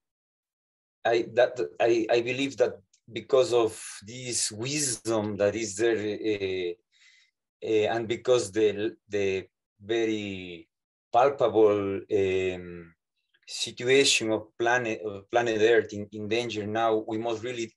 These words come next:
listen to, to indigenous cultures, and, uh, we must find also the wisdom in ourselves, uh, uh, this connection that exists and maybe our culture has not, uh,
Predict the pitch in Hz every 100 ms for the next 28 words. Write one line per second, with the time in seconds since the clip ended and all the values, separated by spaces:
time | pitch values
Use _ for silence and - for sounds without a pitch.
0 | - 117 120 120 - 107 104 101 - 104
1 | 101 101 101 101 107 110 98 - 107 101
2 | - 101 101 101 101 - - - - _
3 | _ - 107 113 107 117 110 - - -
4 | - 127 143 131 - 107 131 147 - 110
5 | 107 110 107 113 135 120 110 104 107 107
6 | - - 143 120 95 - - - _ _
7 | _ _ - 110 104 98 - - - -
8 | - 127 - - 123 135 135 - 107 101
9 | 101 - _ - 110 - - - 131 -
10 | - - 120 110 104 - 113 117 110 113
11 | 110 - 123 113 - 107 - 104 110 117
12 | -